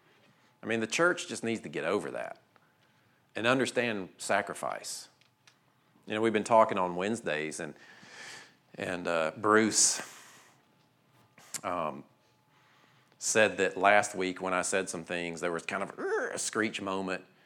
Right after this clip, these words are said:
but then he thought about it, and it, the, the revelation that he had was, Jesus really is enough. It really is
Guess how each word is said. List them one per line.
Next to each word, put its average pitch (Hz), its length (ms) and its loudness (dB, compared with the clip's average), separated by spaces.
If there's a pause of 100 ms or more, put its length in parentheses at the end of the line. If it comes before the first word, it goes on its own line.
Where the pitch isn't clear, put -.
(160)
but 101 80 -6
then 113 140 0
he 104 60 -2
thought 95 260 4
about 87 260 2
it, 92 160 -2 (180)
and 101 140 -4
it, - 160 -12
the, 101 220 -4
the 98 120 -4
revelation 92 580 2
that 87 100 -4
he 85 80 -2
had 123 340 -4
was, 85 400 -6 (540)
Jesus 101 720 -8
really 95 560 -8 (160)
is 90 520 -2 (200)
enough. 139 540 -8 (920)
It 131 140 -6
really 110 260 -4
is 123 380 -4